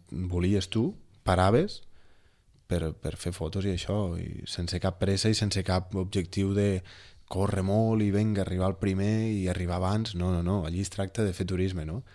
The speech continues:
Eh, clar, si vas amb la bicicleta i vas fent una baixada i baixes a tot drap, bueno, un moment sí que ho fas, però clar, si fas deu quilòmetres de baixada i només mirant el camí, arribes baix i dius, "Hosti, m'he perdut,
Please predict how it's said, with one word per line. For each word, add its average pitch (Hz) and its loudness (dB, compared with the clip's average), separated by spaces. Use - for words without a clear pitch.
Eh, 90 -6
clar, 98 0
si 90 -2
vas 90 2
amb 95 2
la 98 4
bicicleta 98 2
i 82 -2
vas 90 0
fent 98 2
una 98 4
baixada 92 2
i 92 -2
baixes 90 2
a 92 2
tot 90 0
drap, 98 2
bueno, 90 0
un 92 -2
moment 98 2
sí - 0
que - 0
ho 87 2
fas, 104 0
però 90 -4
clar, 101 4
si - -6
fas 95 2
deu 101 4
quilòmetres 104 4
de 104 4
baixada 92 2
i - -6
només 95 2
mirant 98 4
el 98 4
camí, 110 0
arribes 98 4
baix 104 6
i 104 4
dius, 92 2
"Hosti, 95 -10
m'he 90 -2
perdut, 101 0